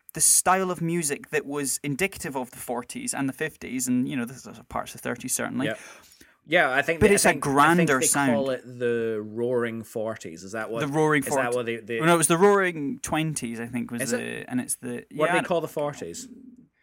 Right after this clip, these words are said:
Speaker 1: I don't know, the, the Fighting Forties,
Speaker 2: I
Speaker 1: the,
Speaker 2: don't
Speaker 1: the,
Speaker 2: know.
Speaker 1: the, the, the Swinging Sixties,
Speaker 2: Can we,
Speaker 1: mate.
Speaker 2: what, Swinging Sixties?
Speaker 1: The coked up Eighties.
Speaker 2: <laughs> Absolutely.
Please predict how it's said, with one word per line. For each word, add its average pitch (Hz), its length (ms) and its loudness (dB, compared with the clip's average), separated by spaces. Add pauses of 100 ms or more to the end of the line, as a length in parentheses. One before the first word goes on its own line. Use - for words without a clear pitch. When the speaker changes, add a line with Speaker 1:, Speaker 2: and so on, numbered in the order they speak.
(180)
Speaker 1:
I 214 60 -8
don't 190 100 -4
know, 165 60 -4 (100)
the, 151 80 -14
the 175 80 -12
Fighting 180 480 -2
Forties, 135 560 -2
Speaker 2:
I - 20 -8
Speaker 1:
the, 139 80 -4
Speaker 2:
don't 80 200 -12
Speaker 1:
the, 147 160 -2
Speaker 2:
know. 135 240 -8
Speaker 1:
the, 143 280 -6
the, 151 160 -4 (120)
the 151 120 -4
Swinging 196 520 4
Sixties, - 380 0
Speaker 2:
Can 151 140 2
we, 123 120 -2
Speaker 1:
mate. 139 260 -2
Speaker 2:
what, 202 180 4
Swinging 247 380 -2
Sixties? 226 340 0
Speaker 1:
The 196 60 2
coked 208 420 4
up 180 240 2
Eighties. 143 640 2 (240)
Speaker 2:
<laughs> - 160 -16
Absolutely. 123 920 -8